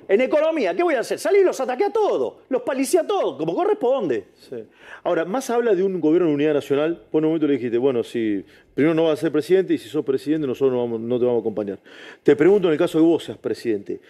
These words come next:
Speaker 2: ¿llamarías un gobierno de unidad nacional?
Speaker 1: Nos-, no-, nosotros,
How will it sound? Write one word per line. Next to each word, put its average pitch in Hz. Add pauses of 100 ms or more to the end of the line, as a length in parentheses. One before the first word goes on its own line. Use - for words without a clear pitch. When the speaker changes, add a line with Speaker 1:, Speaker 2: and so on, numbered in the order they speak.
(140)
Speaker 2:
¿llamarías 170
un 160
gobierno 147
de 135
unidad 139
nacional? 196 (180)
Speaker 1:
Nos-, 185
no-, 196
nosotros, 196